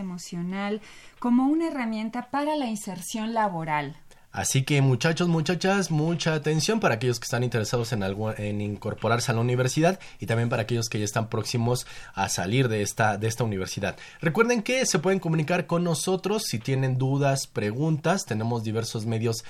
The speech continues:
Speaker 2: de contacto. Ustedes nos pueden marcar a, a los teléfonos, el teléfono que tenemos el día de hoy, Mercedes.
Speaker 1: Cincuenta y seis ochenta y dos,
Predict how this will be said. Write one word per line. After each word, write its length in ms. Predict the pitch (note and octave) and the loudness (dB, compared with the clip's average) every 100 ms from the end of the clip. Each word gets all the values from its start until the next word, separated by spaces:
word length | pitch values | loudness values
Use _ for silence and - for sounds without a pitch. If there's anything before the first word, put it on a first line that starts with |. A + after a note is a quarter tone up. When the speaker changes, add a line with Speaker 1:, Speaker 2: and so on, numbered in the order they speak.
| - - | -16 -12
Speaker 2:
de 380 | - B2+ D#3+ D3 | -4 2 2 0
contacto. 640 | - F#3+ G3 A3 - - B3 | 0 0 2 2 2 2 2
Ustedes 440 | C#3+ - B2 A#2+ | 0 2 4 4
nos 140 | A#2 F#2+ | 0 -2
pueden 500 | A2 G#2+ G#2 G2+ F#2+ | -2 0 0 -2 0
marcar 440 | F#2+ G2+ B2 A2+ | 0 0 0 2
a, 140 | A2 | 2
a 220 | G#2 F#2+ G2 | 0 0 -2
los 180 | F#2+ - | -2 0
teléfonos, 480 | D#3 C#3+ E3 G3+ | 0 2 0 -2
el 100 | E3+ | -4
teléfono 320 | G2+ B2+ G2+ F#2+ | -6 -4 -4 -4
que 140 | A2+ | -6
tenemos 400 | A2 G#2+ G2+ - | -6 -2 -2 -2
el 60 | G2+ | 0
día 100 | G2+ | 2
de 80 | |
hoy, 80 | D3+ | 2
Mercedes. 460 | B2 - C#3 G3 - - - | 0 -2 -2 -4 -8 -18 -8
Speaker 1:
Cincuenta 500 | - B3 A#3 G#3+ G3+ | 0 0 2 -2 -2
y 60 | |
seis 260 | G3+ A#3 A3 | -4 -6 -6
ochenta 400 | C4 C4 C4 D4 | -6 -2 -2 -2
y 80 | D4+ | -4
dos, 260 | D#4 E4+ | -4 -4